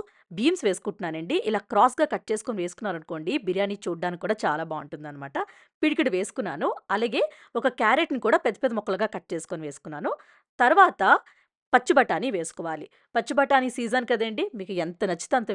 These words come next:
వేసుకోవచ్చు. చాలా టేస్ట్‌ని ఇస్తుంది బిర్యానీకి. పచ్చి బఠానీ వేసిన తర్వాత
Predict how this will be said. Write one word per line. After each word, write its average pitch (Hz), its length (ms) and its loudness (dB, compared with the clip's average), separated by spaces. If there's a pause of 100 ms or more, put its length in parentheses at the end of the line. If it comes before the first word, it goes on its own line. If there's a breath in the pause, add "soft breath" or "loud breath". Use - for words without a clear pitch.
వేసుకోవచ్చు. 269 460 -6 (140)
చాలా 175 260 4 (120)
టేస్ట్‌ని 202 340 -2
ఇస్తుంది 196 280 -8 (120)
బిర్యానీకి. 170 520 -6 (440 soft breath)
పచ్చి 285 220 0
బఠానీ 359 340 6
వేసిన 226 300 2
తర్వాత 196 300 2